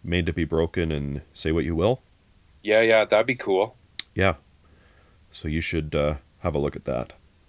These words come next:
Speaker 2: Yes, Soul Asylum before Runaway Train is good Soul Asylum,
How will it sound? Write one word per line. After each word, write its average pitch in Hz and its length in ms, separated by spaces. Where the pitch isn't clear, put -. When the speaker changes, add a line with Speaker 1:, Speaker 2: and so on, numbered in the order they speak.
Speaker 2:
Yes, 135 720
Soul 165 320
Asylum 147 520
before 120 440
Runaway 113 400
Train 110 400
is 90 160
good 104 260
Soul 90 240
Asylum, 85 440